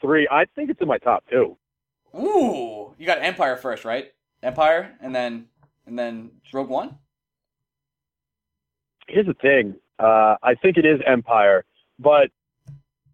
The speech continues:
Speaker 1: uh, I think the, the hard one for me is I don't know if it,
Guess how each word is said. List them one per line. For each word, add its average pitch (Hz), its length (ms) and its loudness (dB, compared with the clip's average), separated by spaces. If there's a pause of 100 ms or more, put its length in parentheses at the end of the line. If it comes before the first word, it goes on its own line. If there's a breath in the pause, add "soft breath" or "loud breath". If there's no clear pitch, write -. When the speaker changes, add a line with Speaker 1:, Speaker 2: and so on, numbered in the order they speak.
(200)
Speaker 1:
uh, 117 240 -14
I 160 100 2
think 247 180 2
the, 180 260 6
the 160 100 2
hard 208 200 2
one 208 100 2
for 175 120 -8
me 180 180 4
is 160 100 -2
I 147 80 4
don't 160 160 4
know 156 200 4
if 143 180 2
it, 139 240 0